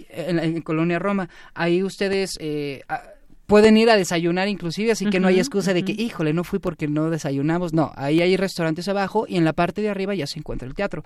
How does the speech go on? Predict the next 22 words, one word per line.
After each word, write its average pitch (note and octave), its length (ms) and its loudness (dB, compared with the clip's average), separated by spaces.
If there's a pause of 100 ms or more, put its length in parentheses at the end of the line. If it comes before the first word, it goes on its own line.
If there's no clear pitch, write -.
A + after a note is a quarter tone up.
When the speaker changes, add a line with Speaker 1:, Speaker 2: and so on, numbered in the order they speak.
(100)
Speaker 2:
Ujú. F#3 160 -6
Speaker 1:
Tiene G#3 160 2
un A3+ 60 0
costo A3 260 0
de G#3 80 4
doscientos F3+ 480 -4
cincuenta F3 380 -6
pesos A3+ 360 -4
y, A3+ 40 -6
bueno, F3 200 0
lo E3 100 0
Speaker 2:
Ujú. F3 40 -12
Speaker 1:
pueden E3+ 160 -2
encontrar D3+ 400 -4
en E3 60 -2
W D#3+ 160 -6
W D#3+ 180 -2
W D#3 140 -2
punto E3+ 340 -8
boletopolis D#3+ 600 -6
punto E3+ 500 -4
com. - 180 -12